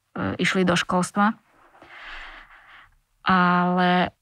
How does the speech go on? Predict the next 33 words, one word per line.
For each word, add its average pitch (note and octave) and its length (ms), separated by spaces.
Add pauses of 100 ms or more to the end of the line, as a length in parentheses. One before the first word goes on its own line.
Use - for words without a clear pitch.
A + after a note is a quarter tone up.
(320)
popri A#3 320
tom F#3+ 240
všetkom, F3+ 480
že F#3+ 160
sa F3 160
vyrieši G3 560
aj, F3 400
aj F3+ 160 (240)
to, F3 160 (160)
ke-, - 180 (460)
určite G3 320
sú G3 160
aj F#3 100
nejaké F#3 300
čísla, F3+ 480
že F3+ 160
to F#3+ 100
je F3 80
stále F#3 400
len F#3 140
nejakých F3+ 320
šesťdesiat F3+ 560
alebo F3 160
sedemdesiat F#3 640
percent F3+ 480 (960)
z G3 80
výšky F3+ 400
priemer-, F3+ 480 (160)
priemernej F3+ 560
mzdy F3 580 (220)
vysokoškolsky F3 640
vzdelaných F3 480
ľudí. F3+ 260